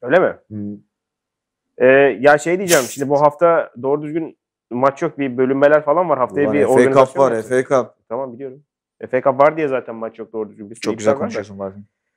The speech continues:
Speaker 1: Ee, şimdi bu ertelemeli haftada
Speaker 2: Hı.
Speaker 1: gelecek hafta için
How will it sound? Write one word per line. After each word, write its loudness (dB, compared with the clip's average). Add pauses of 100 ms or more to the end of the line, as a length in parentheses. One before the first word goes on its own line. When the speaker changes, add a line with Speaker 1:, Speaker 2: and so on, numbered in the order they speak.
(180)
Speaker 1:
Ee, 0
şimdi -6
bu -2 (280)
ertelemeli 4
haftada 0 (140)
Speaker 2:
Hı. -16
Speaker 1:
gelecek -8
hafta -4
için -8